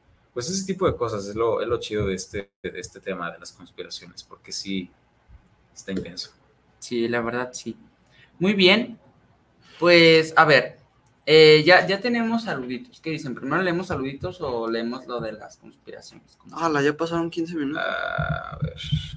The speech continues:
Speaker 1: Pues, si quieres los saluditos, porque estoy viendo que hay varias preguntas, entonces, a ver, vamos empezando entonces con los saluditos.
Speaker 2: Ok, perfecto.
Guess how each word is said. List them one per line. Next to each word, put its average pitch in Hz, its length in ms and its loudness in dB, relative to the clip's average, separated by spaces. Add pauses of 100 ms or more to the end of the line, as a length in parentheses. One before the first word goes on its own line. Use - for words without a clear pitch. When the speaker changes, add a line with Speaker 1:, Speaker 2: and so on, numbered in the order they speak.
(1040)
Speaker 1:
Pues, - 120 2
si - 80 -4
quieres 180 180 2
los - 100 6
saluditos, 131 340 2
porque 127 220 -4 (180)
estoy 131 220 -4
viendo 147 220 -2
que 131 80 -6
hay 131 60 -2
varias 143 220 -4
preguntas, 143 720 -4
entonces, 107 1400 -4 (640)
a 110 120 2
ver, 85 380 -2
vamos 135 220 -2
empezando 123 360 -4
entonces 107 320 -8
con 107 140 -10
los 95 100 -10
saluditos. 92 480 -10
Speaker 2:
Ok, 107 120 -16
perfecto. - 440 -20